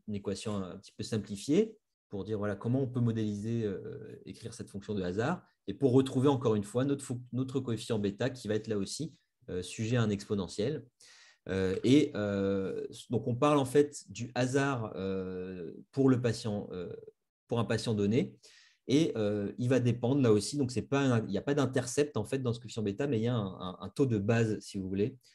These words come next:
C'est un, une fonction hasard de base, c'est-à-dire un risque de base, euh, d'avoir l'événement à travers le, à,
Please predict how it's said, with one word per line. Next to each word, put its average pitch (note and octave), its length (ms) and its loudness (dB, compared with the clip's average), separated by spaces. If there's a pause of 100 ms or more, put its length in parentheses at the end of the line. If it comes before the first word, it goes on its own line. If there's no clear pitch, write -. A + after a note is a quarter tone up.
(200)
C'est G2 220 0
un, F#2+ 180 -2
une F#2+ 80 -8
fonction A2 340 -4
hasard A2+ 300 4
de G#2 100 4
base, A#2 240 4
c'est-à-dire A2 240 -2
un F2+ 80 -6
risque B2+ 280 -2
de G2+ 140 2
base, A2 360 2
euh, F#2+ 240 -2
d'avoir G2 320 0
l'événement G2+ 400 2
à A2+ 60 -2
travers G2 240 -6
le, G2 180 -8
à, - 40 -14